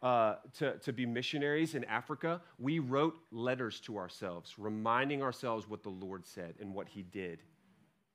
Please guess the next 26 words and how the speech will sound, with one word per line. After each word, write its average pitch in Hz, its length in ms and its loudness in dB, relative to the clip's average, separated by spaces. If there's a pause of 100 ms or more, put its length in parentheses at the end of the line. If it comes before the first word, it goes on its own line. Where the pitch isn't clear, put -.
(2000)
He, 175 240 0 (420)
<laughs> - 960 -20
he 202 160 0
used 196 580 0 (240)
two 208 300 0
dreams 175 640 0 (380)
and 165 160 6
the 160 100 6
only 175 380 4
open 170 320 4
vision 165 520 2
I've 143 200 4
ever 151 200 2
had 143 220 0
in 151 160 2
my 131 160 8
life 120 560 2 (600)
when 175 260 6 (260)
I 190 160 10
didn't 202 240 6
even 185 180 6
know 190 200 10
those 180 200 8
were 170 140 8
real 180 240 10
things. 202 640 6